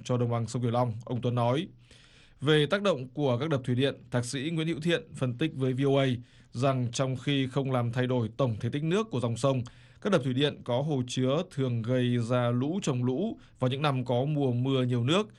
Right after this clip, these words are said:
và làm tồi tệ thêm nạn hạn hán vì phải tích nước trong những năm rất khô hạn. Đối với những năm bình thường, loại đập có hồ chứa mới phát huy tác dụng là giảm đỉnh lũ trong mùa mưa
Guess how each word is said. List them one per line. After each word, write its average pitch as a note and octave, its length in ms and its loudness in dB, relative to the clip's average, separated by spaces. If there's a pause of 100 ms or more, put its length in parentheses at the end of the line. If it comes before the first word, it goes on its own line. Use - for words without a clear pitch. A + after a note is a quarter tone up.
(240)
và C3 140 2
làm C3 280 2
tồi B2+ 200 0
tệ A#2+ 100 0
thêm C3 380 0
nạn B2 160 0
hạn B2 180 -2
hán B2+ 460 0
vì B2 260 0
phải A#2 280 -2
tích D#3+ 160 -4
nước F#3+ 260 0 (260)
trong C3 160 0
những B2+ 120 -4
năm B2+ 240 2
rất C3+ 140 -2
khô C3+ 140 0
hạn. C3 220 2 (420)
Đối D3 280 4
với D#3 160 0
những D#3+ 120 -2
năm D#3 140 0
bình C3+ 140 0
thường, B2+ 300 2 (100)
loại B2 200 -2
đập C3+ 220 0
có C#3+ 80 -2
hồ D3 220 0
chứa C3+ 280 0
mới C#3+ 280 0
phát F3 140 -4
huy C#3+ 160 0
tác D3 120 -2
dụng D#3 360 -2
là A#2 300 0
giảm A2 380 0
đỉnh A#2+ 220 -2
lũ C#3+ 300 -2
trong C#3+ 160 -2
mùa C3 100 0
mưa C3 300 2